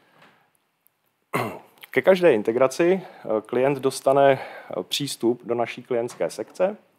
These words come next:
kde vlastně, eh, se může sám, pokud má zájem, <laughs> podívat, eh,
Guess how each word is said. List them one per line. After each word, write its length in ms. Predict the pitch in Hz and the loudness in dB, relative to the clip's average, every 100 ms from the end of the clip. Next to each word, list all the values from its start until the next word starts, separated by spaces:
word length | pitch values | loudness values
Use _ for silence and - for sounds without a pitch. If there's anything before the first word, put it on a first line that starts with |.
| - - - _ _ _ _ _ | -20 -20 -20 _ _ _ _ _
kde 360 | - 110 110 110 | -8 0 4 4
vlastně, 460 | 110 104 - 123 113 107 - - - - | 2 -2 -6 -2 0 -2 -8 -20 -20 -8
eh, 400 | 95 98 95 92 90 - _ _ _ _ - | -6 -4 -6 -8 -14 -20 _ _ _ _ -10
se 120 | - | -6
může 240 | 113 110 | -4 -4
sám, 420 | 117 - 95 107 113 | -4 -2 0 0 -4
pokud 300 | 101 - 107 _ _ _ | -12 -12 -16 _ _ _
má 200 | - 107 | -4 -2
zájem, 440 | 90 98 113 117 123 - - | 2 2 2 0 -4 -8 -12
<laughs> 180 | 117 | -14
podívat, 520 | - 120 120 123 117 - | -6 -2 2 4 4 0
eh, 920 | - - - _ - 95 98 95 98 | -20 -20 -20 _ -2 2 2 2 -2